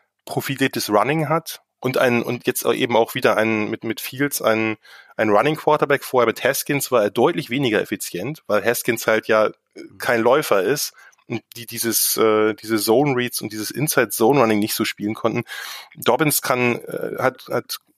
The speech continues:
gute Vision, aber ich weiß nicht, ist auch entscheidungsfreudig. Ich weiß nur nicht, ob sich sein Spiel so gut übertragen lässt. Es ist alles andere als ein schlechter Back, um Gottes Willen. Also ich will den nicht, <laughs> ich will den auf gar keinen Fall schlecht reden.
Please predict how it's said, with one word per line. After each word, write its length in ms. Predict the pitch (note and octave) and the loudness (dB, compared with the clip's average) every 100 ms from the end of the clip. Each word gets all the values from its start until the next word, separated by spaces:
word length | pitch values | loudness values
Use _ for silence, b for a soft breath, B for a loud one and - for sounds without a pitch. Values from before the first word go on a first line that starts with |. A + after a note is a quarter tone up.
| - | -14
gute 320 | - C#3+ C3 | -6 0 2
Vision, 380 | A2 D3+ F#3 F#3+ B B B | 2 4 4 2 B B B
aber 160 | - B2 | 2 2
ich 120 | - | 2
weiß 300 | G#2+ D#3+ - | 2 2 2
nicht, 280 | F#3+ - - B B B B _ _ - | 0 -2 -6 B B B B _ _ -8
ist 160 | C3 | -4
auch 100 | A#2+ | -2
entscheidungsfreudig. 880 | - - - C#3 F3 - - D3+ D3 - - | -2 -2 0 0 0 -2 -2 0 -2 -10 -18
Ich 140 | - - | -8 0
weiß 240 | A#2 D3+ | 0 2
nur 100 | E3 | 2
nicht, 160 | D#3 C#3+ | 2 0
ob 120 | - | -4
sich 180 | - - | -6 0
sein 260 | B2 D3+ | 2 2
Spiel 280 | D#3+ - D3+ | 0 -4 -4
so 300 | C3+ - E3 | -4 -4 -4
gut 160 | D#3+ D#3 | -4 0
übertragen 400 | C3+ - C#3+ C#3 | 0 2 0 0
lässt. 100 | - | -2
Es 100 | G#2+ | -4
ist 80 | - | -2
alles 260 | C3 D3+ | -2 0
andere 200 | D3 C3+ | 0 2
als 140 | B2 - | 0 -2
ein 40 | |
schlechter 360 | - C3+ - A2 | -2 -2 0 2
Back, 220 | C3 - | 0 -2
um 80 | G2+ | -4
Gottes 260 | G2+ B2+ - | 0 0 0
Willen. 160 | B2 | -2
Also 160 | F#2+ F#2 | -2 -8
ich 100 | F#2 | -8
will 80 | G#2+ | -4
den 100 | G#2 | -4
nicht, 160 | - | -4
<laughs> 420 | - - - - - | -8 -14 -14 -16 -6
ich 60 | |
will 80 | A#2+ | -2
den 140 | A#2 | 2
auf 100 | A2+ | 2
gar 160 | - C3 | 2 0
keinen 160 | D#3 C#3 | 0 0
Fall 100 | B2+ | 0
schlecht 340 | C3+ D3+ - | 0 -2 -2
reden. 260 | G#2+ G2+ | -2 0